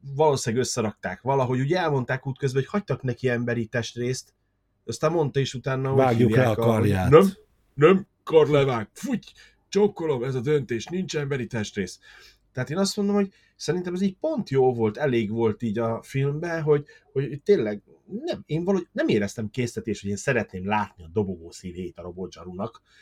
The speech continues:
Speaker 1: Tehát én szerintem teljesen vállalható volt ma akkor is, és ahogy te mondod, ez most is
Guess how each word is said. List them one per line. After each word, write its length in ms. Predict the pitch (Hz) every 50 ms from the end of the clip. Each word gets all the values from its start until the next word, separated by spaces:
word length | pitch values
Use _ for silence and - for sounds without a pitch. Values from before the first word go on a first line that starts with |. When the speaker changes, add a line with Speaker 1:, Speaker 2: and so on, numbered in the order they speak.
| - - - _ _ -
Speaker 1:
Tehát 200 | 117 117 113 -
én 300 | 110 120 - - 139 131
szerintem 360 | - 175 180 190 208 208 196 - _ -
teljesen 520 | 254 233 104 101 - - 104 98 98 98
vállalható 580 | 95 104 101 101 101 92 90 98 92 - 104 101
volt 180 | 107 107 101
ma 80 | 110 - -
akkor 280 | 135 135 - - 117
is, 80 | 113 123
és 120 | 139 -
ahogy 180 | - 151 127 -
te 100 | - 151
mondod, 300 | 156 160 165 160 160 - -
ez 140 | 143 -
most 360 | 135 170 233 269 208 - - 202
is 180 | 190 - -